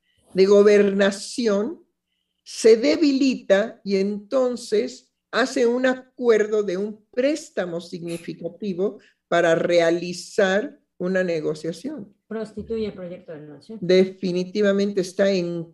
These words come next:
Speaker 1: contra del proyecto de nación y a el, el hombre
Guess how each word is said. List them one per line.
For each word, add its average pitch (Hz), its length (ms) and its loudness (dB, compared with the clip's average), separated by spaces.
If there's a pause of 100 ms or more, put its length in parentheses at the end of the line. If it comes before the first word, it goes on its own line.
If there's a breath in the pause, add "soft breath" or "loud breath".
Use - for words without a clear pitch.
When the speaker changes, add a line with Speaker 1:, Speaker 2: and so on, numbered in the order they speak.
(160)
Speaker 1:
contra 247 540 2
del 147 220 -4
proyecto 156 500 -8
de 151 100 -4
nación 190 440 -2
y 202 120 2
a 190 80 6
el, 196 200 6
el 220 180 8
hombre 277 580 4